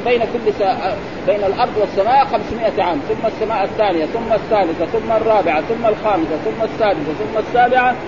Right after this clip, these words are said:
ثم بحر بين أسفله وأعلاه كما بين السماء والأرض، ثم بعد ذلك الكرسي، ثم بعد ذلك العرش، والله فوق العرش، وهو يعلم ما أنتم عليه.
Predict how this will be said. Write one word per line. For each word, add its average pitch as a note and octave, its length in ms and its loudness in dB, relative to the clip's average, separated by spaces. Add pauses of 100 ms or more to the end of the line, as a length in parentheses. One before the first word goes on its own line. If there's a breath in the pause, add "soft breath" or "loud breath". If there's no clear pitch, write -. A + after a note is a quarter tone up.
(200)
ثم A3 120 0 (140)
بحر A#3 220 2 (100)
بين A3+ 180 4
أسفله G#3+ 380 0
وأعلاه G#3 340 4
كما G3+ 300 0
بين A3 160 2
السماء G3+ 480 0
والأرض، G3 340 2
ثم G#3 240 -4
بعد G3+ 160 0
ذلك G3 380 2
الكرسي، A#3+ 520 -2
ثم A3 220 -2
بعد G3+ 160 4 (100)
ذلك G#3 260 2
العرش، F#3 300 2 (120)
والله G3+ 380 4
فوق G3 280 -2
العرش، G#3+ 320 2 (320)
وهو G3+ 200 4
يعلم G#3+ 460 4
ما G3+ 240 -2
أنتم A3+ 300 -2
عليه. F3 520 -2